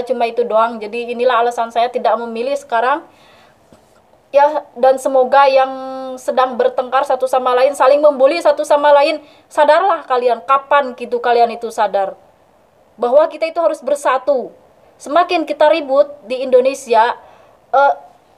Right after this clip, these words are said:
orang luar itu semakin suka, semakin tepuk tangan buat kita kayak gitu loh. Janganlah kita itu diperbudak atau diperalat gitu.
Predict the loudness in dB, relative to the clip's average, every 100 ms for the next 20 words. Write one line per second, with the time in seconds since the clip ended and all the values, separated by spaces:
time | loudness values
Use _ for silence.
0 | _ _ _ 2 4 2 0 2 2 0
1 | -6 -2 0 0 -4 -6 -2 -2 -2 -8
2 | -6 -4 -2 0 0 -2 -2 -2 0 -2
3 | 0 -2 -2 -10 -8 -4 -2 -2 -4 -10
4 | -8 -10 -14 _ _ _ _ _ _ _
5 | _ -4 0 0 2 0 0 0 0 0
6 | -2 -2 0 0 -2 -4 0 0 0 0
7 | 2 0 0 -2 2 4 4 2 -4 -18
8 | -14 -10 -10 -10